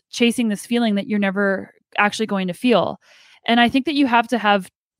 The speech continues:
touched that hot stove in order to know what that feels like. I, I could sit here all day long and say, "Oh, you know, accomplishments are, aren't everything that you think that they are."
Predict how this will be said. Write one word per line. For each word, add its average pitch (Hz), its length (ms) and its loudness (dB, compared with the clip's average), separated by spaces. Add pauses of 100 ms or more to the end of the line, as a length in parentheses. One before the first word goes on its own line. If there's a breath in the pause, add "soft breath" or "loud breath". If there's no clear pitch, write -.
touched - 280 -2
that 202 160 0
hot - 280 0
stove 208 640 -2
in 214 100 -4
order 196 320 2
to 190 560 -2 (100)
know 202 180 0
what 202 120 0
that - 220 -2
feels 202 240 -2
like. 247 180 2
I, 202 100 0 (100)
I 214 100 2
could 233 140 -2
sit - 140 -4
here 214 140 0
all 196 140 2
day 208 120 0
long 190 260 0
and 196 100 -4
say, 196 140 0
"Oh, 240 280 2 (400 loud breath)
you 226 80 -4
know, 214 180 2
accomplishments 233 840 -4
are, 202 480 2 (140)
aren't 220 320 0
everything 220 340 0
that - 80 -6
you 202 100 -6
think 247 220 -4
that 247 140 -8
they 240 160 0
are." 214 460 2